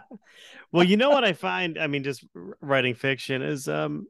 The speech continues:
yeah, I mean, we make up the stories, but there's always some element of truth in there. There, there's always a little bit of, um,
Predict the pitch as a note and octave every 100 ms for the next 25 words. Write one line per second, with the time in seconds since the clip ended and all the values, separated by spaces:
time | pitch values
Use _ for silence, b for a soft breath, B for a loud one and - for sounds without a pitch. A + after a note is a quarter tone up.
0 | D#4+ E3 D3 B2+ B2+ B2+ C#3 B2+ B2+ B2
1 | A2+ A2 - B2+ B2 A2+ A2 - C#3+ C#3+
2 | C#3+ C3 E3+ D#3 E3 D3+ C#3 - C#3+ B2+
3 | A#2+ B2 C3+ D3 C#3+ B2 - A#2 A#2 C#3+
4 | C#3 C3 B2+ B2+ A#2+ B2+ B2 C#3 C#3 B2+
5 | B2+ B2+ B2 A2+ B2+ A#2+ A#2 A2 G#2+ _
6 | _ _ _ _ _ _ - C3 C#3 D3